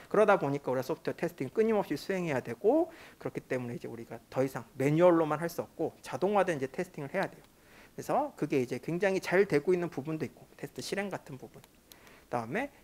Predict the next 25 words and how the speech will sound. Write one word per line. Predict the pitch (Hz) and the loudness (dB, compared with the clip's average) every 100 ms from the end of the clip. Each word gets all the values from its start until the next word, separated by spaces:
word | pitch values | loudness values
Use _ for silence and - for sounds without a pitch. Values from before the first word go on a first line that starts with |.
| - | 0
여전히 | 139 139 269 214 | 6 8 8 6
이제 | 175 | 4
어려운 | 120 147 165 143 | 2 2 0 0
일을 | 123 135 | -2 -4
겪고 | - - 196 | -6 0 2
있는 | 160 139 | 2 -2
부분들도 | - 139 170 165 165 | -8 -4 -2 -2 -4
있습니다. | 120 - 170 117 - - _ | -10 -6 -6 -6 -12 -18 _
테스트 | - - | -12 -8
오라클 | 117 135 147 151 | -2 -2 -2 -4
생성 | 139 147 170 | -6 -8 -8
같은 | 151 117 131 | -8 -10 -14
부분. | - - _ - - | -16 -20 _ -20 -14
그다음에 | - 117 123 | -8 -6 -6
뭐 | 120 | -6
그 | - | -4
사이에 | 147 - 220 165 135 202 - | -2 2 2 2 0 0 -2
어느 | 143 151 | -4 -4
정도 | 147 139 | -4 -4
이제 | 131 | -6
잘 | - 135 | -4 -4
되고 | 127 127 131 151 | -2 -2 2 0
있지만 | - - 139 240 190 | 0 -6 -2 0 0
여전히 | 131 127 233 185 | 0 2 2 0
이제 | 143 151 202 | 0 0 0